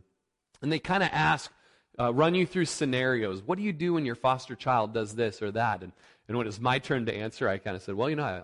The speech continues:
I would sit them down and I would explain what sin is and that they're a sinner and that they need to turn away from sin." And, re-, you know, and, and I would just shut down. We don't tell the kids they're sinners. We don't believe in sin. We believe they're good. And, and I was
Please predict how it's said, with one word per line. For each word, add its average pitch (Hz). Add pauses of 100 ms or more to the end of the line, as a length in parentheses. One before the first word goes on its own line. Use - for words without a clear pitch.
I 95
would 92
sit -
them 123
down 135
and 104
I 87
would 90
explain 135 (260)
what 110
sin 147
is 170
and 104
that 92
they're 107
a 92
sinner 143
and 123
that 98
they 107
need 104
to 95
turn 135
away 131
from 127
sin." 143
And, 113
re-, 98 (180)
you 143
know, 139
and, 123 (220)
and 117
I 117
would 110
just 101
shut -
down. 156 (320)
We 127
don't 160
tell 160
the 180
kids 170
they're 165
sinners. 165
We 120
don't 123
believe 139
in 170
sin. 165
We 123
believe 113
they're 104
good. 175 (260)
And, 131
and 139
I 156
was 127